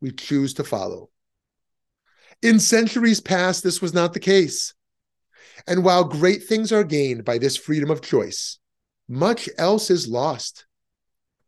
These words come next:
To lead our richest and fullest lives, we must maintain our connection to what made us who we are, which is not only the instruction that comes from the Jewish tradition, but also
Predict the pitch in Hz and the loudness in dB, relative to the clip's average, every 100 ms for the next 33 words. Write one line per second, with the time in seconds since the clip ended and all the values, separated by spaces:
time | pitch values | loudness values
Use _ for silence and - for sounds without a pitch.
0 | _ _ _ - 196 165 202 247 226 185 | _ _ _ 2 4 4 4 4 4 4
1 | 143 185 190 208 196 160 127 - 151 175 | 4 2 2 0 0 -6 -4 -2 0 0
2 | 135 117 104 98 - - - _ _ _ | -4 -8 -8 -12 -14 -16 -16 _ _ _
3 | _ - 190 208 202 175 165 160 143 131 | _ 0 2 4 2 0 0 0 -4 -4
4 | 180 190 160 143 - 143 - - 117 98 | 0 2 2 -2 -4 -6 -6 -14 -14 -16
5 | _ _ _ - 165 190 233 165 170 190 | _ _ _ -8 -4 -2 -4 -2 0 0
6 | 208 202 - 220 196 208 175 143 165 175 | 0 -4 -4 -2 0 0 -2 -4 -4 -4
7 | - - _ _ _ _ _ _ _ - | -6 -16 _ _ _ _ _ _ _ -4
8 | 202 214 196 220 240 233 208 214 208 180 | -2 0 0 0 0 2 2 4 4 2
9 | 160 - - 185 - - 175 143 - - | 0 -2 -2 -4 -4 -6 -4 -6 -8 -6
10 | 175 190 - 165 139 117 175 185 180 - | -4 -4 -4 -4 -4 -4 0 0 0 -8
11 | 151 147 - 185 196 _ _ _ - - | -6 -6 -6 -8 -8 _ _ _ -20 -20
12 | _ 190 - 202 226 233 - 165 104 | _ -4 -2 2 2 2 0 -2 -4